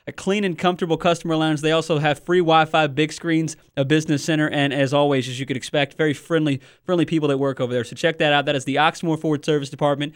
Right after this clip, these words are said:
And the phone number, the Oxmoor Ford Lincoln Buzz Line, is five oh two, three eight four, fourteen fifty. We're gonna talk with Adam Himmelsbach of the Courier-Journal here shortly. Adam is a, uh, one of the new guys over there for the Courier. I,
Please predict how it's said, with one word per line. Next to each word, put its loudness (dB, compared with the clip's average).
And 0
the 0
phone 0
number, 0
the 0
Oxmoor 0
Ford -2
Lincoln -2
Buzz -2
Line, -2
is -6
five 2
oh 0
two, 0
three -2
eight 0
four, 2
fourteen 2
fifty. 2
We're 0
gonna 0
talk 0
with 0
Adam 2
Himmelsbach 0
of -4
the -4
Courier-Journal 2
here 2
shortly. 0
Adam 2
is -2
a, 2
uh, 4
one 2
of 0
the 0
new -2
guys 2
over -2
there -2
for -14
the -10
Courier. -2
I, -2